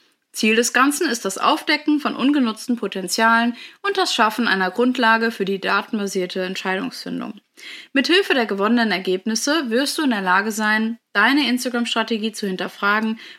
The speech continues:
und Optimierungen durchzuführen. Im Verlauf dieses Artikels gehen wir folgende Punkte durch. Erstens, das Instagram-Profil. Was sieht der oder die Nutzerin, wenn er oder sie das Instagram-Profil besucht?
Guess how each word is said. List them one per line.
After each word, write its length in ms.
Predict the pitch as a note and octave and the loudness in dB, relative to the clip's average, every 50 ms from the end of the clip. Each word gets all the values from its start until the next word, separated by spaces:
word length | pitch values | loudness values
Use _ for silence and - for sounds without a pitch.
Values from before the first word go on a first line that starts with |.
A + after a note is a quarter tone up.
| _ - | _ -4
und 240 | E4 F#4 F4+ - B3+ | -2 -2 0 0 -2
Optimierungen 640 | A#3+ A#3 B3 A3 G#3 G3+ G3+ G#3 A3+ A#3+ B3 B3 | -2 0 0 0 0 0 0 0 0 0 2 2
durchzuführen. 720 | A#3+ G#3 F#3 - - - - - - F#3+ F#3 - G#3+ G#3+ - _ _ _ _ - - - - - | 2 0 0 -2 -6 -12 -14 -12 -10 -10 -8 -8 -8 -10 -14 _ _ _ _ -20 -20 -20 -20 -4
Im 140 | - B3 C4+ | -2 -2 2
Verlauf 360 | B3+ D4 C#4+ D4 E4 F4+ F4 | 2 4 4 6 6 4 4
dieses 300 | - - C#4 B3+ B3 - | 2 0 -2 -2 0 0
Artikels 640 | A#3 G#3+ G#3+ - A#3 A3+ - C4+ D4 F4+ G4 - - | 0 -2 0 -2 -4 -2 0 0 0 0 0 -2 -2
gehen 200 | - A#3 G#3+ G#3 | 0 0 0 2
wir 120 | G3+ G3 F#3+ | 0 -2 -2
folgende 340 | - G3+ G#3 A3+ C4 D4+ | 0 0 2 2 2 0
Punkte 380 | C#4+ - A3+ G3+ G3+ - - B3 | 0 -2 -4 -4 -4 -6 -8 -6
durch. 360 | - - - - - - - - | -6 -6 -6 -6 -8 -12 -4 0
Erstens, 640 | C#4 C#4 C4+ A3+ - - - G3 F#3 - - - - _ _ | 2 2 2 2 -2 -4 -4 -6 -6 -6 -10 -14 -16 _ _
das 180 | D4 E4 E4 | 0 0 2
Instagram-Profil. 1040 | E4+ C#4 C#4 C4 C4 - G#3+ - F#3+ G3 G3 - F#3+ F#3+ - - F#3+ F#3 F#3 F#3 F#3+ - _ _ - - - - _ | 4 4 4 4 2 0 -2 -2 -2 -4 -4 -8 -12 -12 -10 -8 -8 -6 -8 -8 -12 -16 _ _ -20 -20 -20 -6 _
Was 220 | C4+ C#4+ D4 - | 2 2 4 4
sieht 180 | G4+ F#4+ - - | 4 4 4 4
der 160 | C4 C4 C4+ | 4 6 6
oder 140 | B3+ B3 A3+ | 6 4 4
die 160 | G#3 A#3 A3+ | 4 4 4
Nutzerin, 600 | A#3 A#3 A#3 A#3 - C#4+ - - C4 D4 D#4+ D#4+ | 4 4 2 0 0 0 0 2 2 2 2 2
wenn 160 | C4+ A3+ G#3 | 2 0 0
er 200 | - A3+ B3+ D4+ | 2 2 2 4
oder 160 | D#4 D#4+ D4 | 4 2 0
sie 180 | A#3+ A#3+ B3 B3 | 2 0 0 0
das 140 | A3+ A3 - | 0 0 -2
Instagram-Profil 760 | G#3+ G#3 G#3 - A#3 A3+ A3+ A3+ A3+ - A#3 A3+ - A#3 A3 | -4 -4 -4 -4 -2 0 0 0 -2 -2 -6 -4 -2 -2 -2
besucht? 560 | G3 G#3 G3+ A#3+ D#4 E4+ E4 - - - - | -2 -2 -4 -2 -2 -4 -4 -6 -10 -18 -20